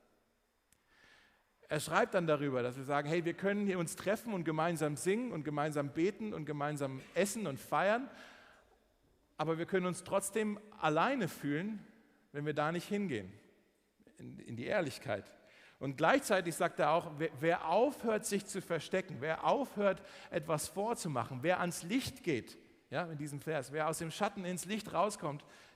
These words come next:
der wird nie wieder alleine sein. Steht da ja auch, da leben wir Gemeinschaft miteinander, im Licht miteinander.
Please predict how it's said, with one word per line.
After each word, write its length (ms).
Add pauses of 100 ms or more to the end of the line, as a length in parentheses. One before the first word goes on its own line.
(160)
der 240
wird 100
nie 240
wieder 220
alleine 380
sein. 320 (360)
Steht 240
da 60
ja 160
auch, 160
da 360 (240)
leben 340
wir 200 (200)
Gemeinschaft 680
miteinander, 560
im 180
Licht 420
miteinander. 580